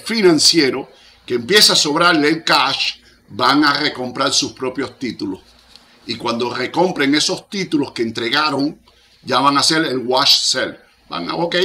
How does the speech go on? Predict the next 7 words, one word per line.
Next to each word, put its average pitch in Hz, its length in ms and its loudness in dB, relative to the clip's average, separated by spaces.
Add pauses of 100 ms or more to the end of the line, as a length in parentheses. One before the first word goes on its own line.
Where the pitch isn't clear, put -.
perdimos, 147 640 -2 (360)
eh, 165 100 -8
perdimos 160 500 -2 (320)
dos 143 360 -2
millones 165 440 0
de 156 680 -6
acciones. 190 480 0